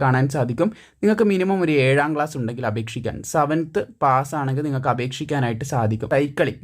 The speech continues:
സൈക്കിൾ ഓടിക്കാനും കൂടി അറിഞ്ഞിരിക്കണം എന്ന് പറയുന്നുണ്ട്. അപ്പോൾ almost എല്ലാവർക്കും അറിയുന്നതാണ്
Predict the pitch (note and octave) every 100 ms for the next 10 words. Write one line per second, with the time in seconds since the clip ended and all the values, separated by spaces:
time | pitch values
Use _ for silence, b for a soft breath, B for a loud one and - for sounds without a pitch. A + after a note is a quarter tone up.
0 | - D3 D3 G#3 F#3+ E3+ F3+ F3+ E3 D#3+
1 | C#3 D#3+ F#3 - F#3 G3 F#3+ E3+ C#3+ C3
2 | B2 A2+ E3 A2 B B - F3 G#3 G#3
3 | - G#3 G3+ G#3 G#3+ G3+ F#3 F#3+ F#3+ F3+
4 | E3+ E3+ F3 E3 D3